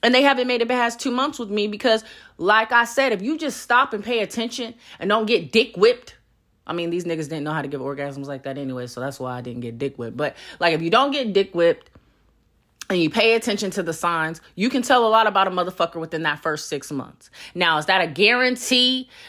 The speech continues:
Or don't quote me, "Well, she said if I wait six months, this nigga still play me." Bitch, that's on you. Don't come for me. Don't come for me. I don't know every man. I don't know how every man moves. I don't know what your dynamic is. I'm just giving you a basis. And the basis is this.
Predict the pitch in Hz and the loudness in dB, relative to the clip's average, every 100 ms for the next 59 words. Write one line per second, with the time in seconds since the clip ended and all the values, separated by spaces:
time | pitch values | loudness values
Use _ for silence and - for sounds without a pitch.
0 | - - 156 143 131 190 233 - 254 226 | -20 -6 -6 -4 0 2 2 0 2 2
1 | 208 190 196 - - 294 277 269 262 - | 0 -4 -6 -6 -6 -6 2 2 2 -2
2 | 254 233 247 240 247 247 233 247 226 233 | -2 0 0 0 -4 -4 -2 -2 0 -4
3 | 240 233 220 226 220 214 208 196 392 427 | -2 -6 -4 -4 0 -2 -2 0 0 2
4 | 339 320 294 285 262 196 143 208 262 311 | 2 2 2 0 0 -2 0 -2 0 -2
5 | 269 247 240 240 - 208 208 247 233 185 | -2 -4 -2 -4 -6 -6 -4 -4 -6 -8
6 | 139 120 196 240 240 240 208 233 220 214 | -6 0 0 2 0 0 -2 -4 -8 -6
7 | 208 208 - - 180 196 220 226 233 233 | -6 -8 -12 -6 -4 -2 2 2 2 -2
8 | 220 220 208 208 202 196 185 - - - | -2 2 4 4 2 -4 -6 -16 -8 -2
9 | 208 208 208 190 220 - 226 208 208 196 | -2 0 -2 0 -4 -2 -2 2 2 2
10 | 202 202 190 185 185 185 - _ 226 269 | 0 -2 -2 -2 -2 -4 -14 _ 2 2
11 | 233 233 185 202 196 170 143 151 165 156 | 0 -2 0 0 -2 -2 -2 0 -2 -2
12 | 139 131 156 139 135 240 294 226 185 156 | -10 -10 -8 -4 0 0 0 -6 -8 -8
13 | 143 151 131 | -4 -4 -4